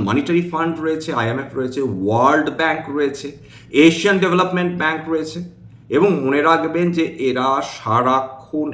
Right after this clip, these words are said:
অ্যাক্টিভলি নজর রেখে চলেছে, কারণ এরা যে ঋণ দিয়ে থাকে, যার মধ্যে ভারতবর্ষেও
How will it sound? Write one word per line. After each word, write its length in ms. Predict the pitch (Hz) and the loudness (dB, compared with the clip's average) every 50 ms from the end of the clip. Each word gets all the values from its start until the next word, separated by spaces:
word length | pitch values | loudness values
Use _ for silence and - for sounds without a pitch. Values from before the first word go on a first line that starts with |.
| - - | -6 -4
অ্যাক্টিভলি 800 | - 131 139 131 - - - - - 139 127 120 117 120 117 117 117 110 110 110 | -2 -2 -2 -4 -8 -16 -10 -6 -4 -4 -4 -4 -6 -4 -2 -2 0 2 2 2
নজর 320 | 110 107 107 107 117 113 110 107 107 | 2 0 0 0 0 -2 -2 0 -2
রেখে 200 | 107 107 - 110 107 - | -2 -4 -4 -6 -6 -6
চলেছে, 300 | 101 90 90 87 - 131 127 - 123 | -6 -6 -6 -6 -4 -6 -6 -4 -2
কারণ 240 | 123 120 127 143 147 151 139 123 - - 135 139 | 0 0 0 0 0 -2 -4 -8 -8 -6 -4 -2
এরা 200 | 143 151 160 180 180 131 - - - - - - - 113 | 0 0 0 0 0 0 -2 -4 -6 -10 -16 -18 -4 2
যে 100 | 123 170 170 143 131 127 135 143 165 196 | 4 4 4 4 2 0 0 0 2 2
ঋণ 100 | 226 254 262 240 202 | 2 2 0 2 2
দিয়ে 160 | 202 180 - - - | 2 0 0 0 -4
থাকে, 160 | 104 - 107 110 110 | -4 -4 -2 -2 0
যার 140 | 123 123 131 | -2 -2 -2
মধ্যে 160 | 127 127 135 117 110 | -2 -4 -4 -4 -4
ভারতবর্ষেও 640 | 104 113 123 123 120 113 123 131 127 - 190 202 | -4 -4 -4 -4 -6 -6 -6 -6 -6 -2 0 0